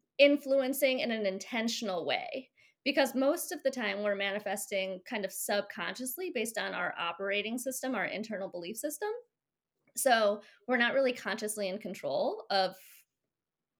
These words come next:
what's going on around us. But, um, when we are consciously choosing what we wanna bring in, um, by getting ourselves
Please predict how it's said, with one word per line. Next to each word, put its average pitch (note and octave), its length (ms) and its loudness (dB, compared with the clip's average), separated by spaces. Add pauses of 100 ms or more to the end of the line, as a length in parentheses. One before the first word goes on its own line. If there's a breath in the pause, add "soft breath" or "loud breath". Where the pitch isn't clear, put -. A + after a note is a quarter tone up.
what's G#3+ 260 -2
going - 220 -6
on - 120 -6
around E3 300 -2
us. E4+ 320 -2 (380 loud breath)
But, C#4+ 340 8 (360 soft breath)
um, G#3+ 400 2
when C4 220 6
we C#4 100 8
are G#3+ 160 6 (100)
consciously C4+ 760 0
choosing G3 560 -2
what F#3+ 140 2
we G3+ 100 0
wanna F3+ 280 -2
bring F3+ 300 -2
in, G3 400 -2 (480 soft breath)
um, F3 520 -2 (400)
by A3+ 120 0
getting G3+ 300 -4
ourselves F#3+ 380 -2